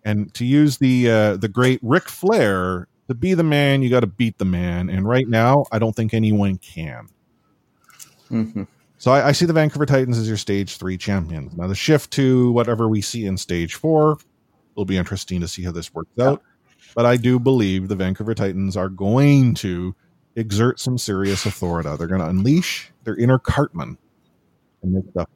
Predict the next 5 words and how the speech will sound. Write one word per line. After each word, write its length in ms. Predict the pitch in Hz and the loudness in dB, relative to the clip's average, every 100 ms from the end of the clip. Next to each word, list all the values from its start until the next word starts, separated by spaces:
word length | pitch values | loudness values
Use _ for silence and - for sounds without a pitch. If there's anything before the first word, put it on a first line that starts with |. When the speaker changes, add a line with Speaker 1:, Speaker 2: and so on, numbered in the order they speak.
| - | -2
Speaker 1:
happen. 260 | 135 131 127 | 0 2 0
Speaker 2:
<laughs> 60 | - _ _ _ - - - - | -2 _ _ _ -20 -16 -8 0
I 160 | 123 | 2
totally 340 | 120 135 120 113 | 2 2 2 2
agree. 420 | 101 104 101 104 | 0 0 -2 -4